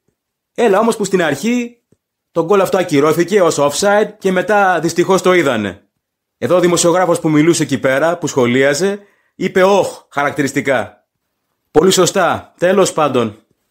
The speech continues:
δεν γίνεται εσύ, Μαρτίνεθ, να διδάσκεις μόνο να κλείνουμε χώρους. Δεν γίνεται.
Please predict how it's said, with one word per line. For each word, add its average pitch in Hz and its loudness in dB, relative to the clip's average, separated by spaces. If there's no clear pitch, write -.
δεν 160 2
γίνεται 196 2
εσύ, 190 2
Μαρτίνεθ, 165 0
να 139 -4
διδάσκεις 165 0
μόνο 170 2
να 160 0
κλείνουμε 170 0
χώρους. 147 0
Δεν 190 2
γίνεται. 170 0